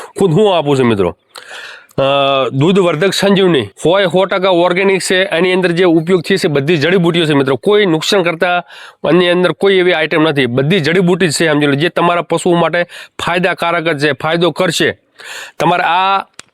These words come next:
પેકેટ ખરીદવા માટે આપણે સ્ક્રીન ઉપર મોબાઈલ નંબર આપે છે, એ મોબાઈલ નંબર તમારે એડ કરીને WhatsApp-માં હાય કરજો, તમને ટોટલ માહિતી ત્યાં આગળ મળી જશે અને તમારા ઘર સુધી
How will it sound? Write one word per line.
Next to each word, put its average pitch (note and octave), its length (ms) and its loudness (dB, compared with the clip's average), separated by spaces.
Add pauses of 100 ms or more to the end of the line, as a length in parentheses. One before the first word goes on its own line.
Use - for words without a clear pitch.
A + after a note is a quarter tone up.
પેકેટ F3+ 340 0
ખરીદવા G3 360 0
માટે F3 240 0
આપણે E3+ 220 -2
સ્ક્રીન G3 220 -2
ઉપર F#3 200 2
મોબાઈલ E3 320 2
નંબર D#3+ 200 0
આપે C#3+ 180 0
છે, E3 100 -2
એ D#3 40 0
મોબાઈલ D#3 340 2
નંબર F3 180 0
તમારે E3 240 0
એડ E3 160 -2
કરીને F3 360 0 (320)
WhatsApp-માં E3 400 0
હાય F#3+ 260 -2
કરજો, E3+ 300 0
તમને E3+ 320 -2
ટોટલ A3 220 0
માહિતી F3 300 0
ત્યાં F3 140 2
આગળ E3+ 140 0
મળી E3+ 200 2
જશે D#3+ 280 0 (460)
અને D#3 120 2
તમારા F#3+ 340 0
ઘર F#3 260 -2
સુધી F3 380 0